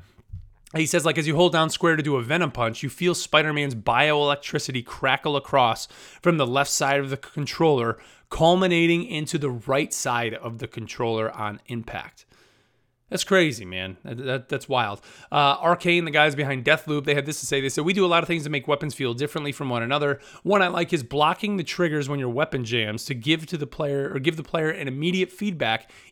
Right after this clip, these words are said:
even before the animation plays out, which prompts the player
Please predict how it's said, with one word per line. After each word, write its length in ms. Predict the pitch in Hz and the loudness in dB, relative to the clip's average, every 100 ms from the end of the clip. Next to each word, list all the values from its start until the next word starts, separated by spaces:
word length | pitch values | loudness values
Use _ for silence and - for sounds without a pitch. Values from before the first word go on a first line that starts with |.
| - | -2
even 300 | 196 202 214 | 0 2 2
before 320 | 202 - 180 | 0 2 2
the 160 | 165 156 | 2 -2
animation 400 | 147 143 139 123 | -2 -4 -6 -6
plays 260 | 135 123 | -4 0
out, 300 | 147 87 - - - - | 0 0 -6 -20 -14 -8
which 200 | 131 - | -8 -2
prompts 360 | 147 147 156 | 4 4 2
the 80 | - | -6
player 560 | 143 160 143 135 131 | -4 2 4 4 0